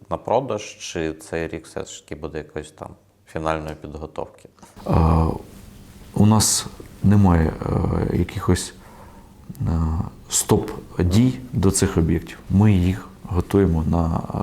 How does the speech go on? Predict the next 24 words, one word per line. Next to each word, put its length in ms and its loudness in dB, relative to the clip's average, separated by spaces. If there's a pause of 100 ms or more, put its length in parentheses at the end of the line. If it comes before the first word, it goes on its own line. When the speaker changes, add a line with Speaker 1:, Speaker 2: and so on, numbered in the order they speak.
(960)
Speaker 2:
приватизацію, 760 2
і 260 2 (580)
я 360 4 (720)
переконаний 540 4
в 20 0
тому, 280 0
що 460 0
деякі 320 2
з 60 -2
них 180 -2 (180)
будуть 260 0
реалізовані 400 2
в 60 -6
цьому 240 -2
році. 240 -10 (680)
Просто 340 -4
потрібно 380 0
розуміти, 460 0 (420)
е, 40 -6
що 240 -2
велика 260 2
приватизація — 680 -2
це, 160 -4
е, 200 -2